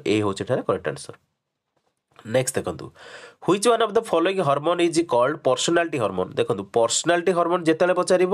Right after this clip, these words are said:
ଥାଇରୋକ୍ସିନ୍, ତ ସଠିକ୍ ଉତ୍ତରଟି ହେଉଛି ଅପସନ୍ ଡି ହେଇଯିବ ଏଠାରେ କରେକ୍ଟ ଆନ୍ସର। ନେକ୍ସଟ ଦେଖନ୍ତୁ, ନେକ୍ସଟ କ୍ୱେଶ୍ଚନ ପଚାରିଲା, ମ୍ୟାଚ୍ ଦ ଫଲୋଇଂ ଲିଷ୍ଟ ୱାନ୍ ୱିଥ୍ ଲିଷ୍ଟ ଟୁ। ଦେଖନ୍ତୁ, କ'ଣ ଦେଇଛି?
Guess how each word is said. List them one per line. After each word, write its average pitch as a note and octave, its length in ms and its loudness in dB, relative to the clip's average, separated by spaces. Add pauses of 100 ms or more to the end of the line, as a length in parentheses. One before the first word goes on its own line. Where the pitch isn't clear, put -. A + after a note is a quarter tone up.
(140)
ଥାଇରୋକ୍ସିନ୍, C3 600 -4 (380)
ତ - 80 -6
ସଠିକ୍ B2 280 0
ଉତ୍ତରଟି D#3+ 260 2
ହେଉଛି E3 200 0 (120)
ଅପସନ୍ D#3 460 2
ଡି C3 100 2
ହେଇଯିବ G#2+ 220 0
ଏଠାରେ C#3+ 180 -4
କରେକ୍ଟ F#2+ 280 -4
ଆନ୍ସର। - 300 -8 (1080)
ନେକ୍ସଟ B2 300 0
ଦେଖନ୍ତୁ, - 320 -6 (720)
ନେକ୍ସଟ C#3+ 180 2
କ୍ୱେଶ୍ଚନ A3+ 240 2
ପଚାରିଲା, G#3+ 460 2
ମ୍ୟାଚ୍ F#3 340 0
ଦ A3+ 80 2
ଫଲୋଇଂ G3 360 -2
ଲିଷ୍ଟ D#3 260 2
ୱାନ୍ E3+ 180 4
ୱିଥ୍ D#3+ 220 0
ଲିଷ୍ଟ B2+ 200 -2
ଟୁ। F#2+ 60 -8 (240)
ଦେଖନ୍ତୁ, A2 260 0
କ'ଣ D3+ 240 0
ଦେଇଛି? F3 280 0